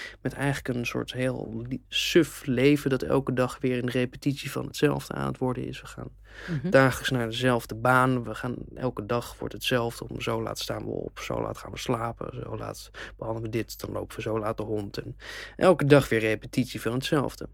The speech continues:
Speaker 2: Mhm.
Speaker 1: Er zit weinig creatie of creativiteit in.
Speaker 2: Zeker. Ja.
Speaker 1: Daardoor verval je dus ook in een chronos en zien we dus ook niet dat anderen bijvoorbeeld wel ermee bezig zijn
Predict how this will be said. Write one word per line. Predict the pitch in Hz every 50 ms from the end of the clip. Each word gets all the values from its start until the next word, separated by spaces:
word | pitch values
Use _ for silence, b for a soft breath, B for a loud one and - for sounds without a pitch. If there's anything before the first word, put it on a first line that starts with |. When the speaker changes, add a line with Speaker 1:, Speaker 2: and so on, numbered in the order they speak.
| - - -
Speaker 2:
Mhm. | 156 135 135 151
Speaker 1:
Er | 190 - -
zit | - - 135 127
weinig | 131 131 131 120 120 -
creatie | - - 127 123 123 123 123 127 127 - - 127
of | 123 -
creativiteit | - - 123 127 - - - 156 143 143 - - - 170 156 139 135 -
in. | - -
Speaker 2:
Zeker. | 151 - - - - - - - - - - - - - - -
Ja. | 165 160 - B B B B B B B
Speaker 1:
Daardoor | - 147 143 147 170 185 190 165 151 139
verval | 147 131 117 135 165 185 190
je | 160
dus | 127 117 -
ook | 123 123 -
in | 127 117
een | 123 123
chronos | - - 143 143 147 156 139 123 110 113 - -
en | 147 135
zien | 127 165 165 151
we | 139
dus | 131 123 -
ook | 110 143 - -
niet | 143 135 - - -
dat | 135 123 123 - - - - - - _ _
anderen | _ 135 139 147 135 123 120 117 120 -
bijvoorbeeld | 143 147 - - 135 135 127 127 - - - - _ _ _ _ _
wel | 127 139 170 185 143
ermee | 120 113 113
bezig | 113 117 107 113 - - -
zijn | - - - -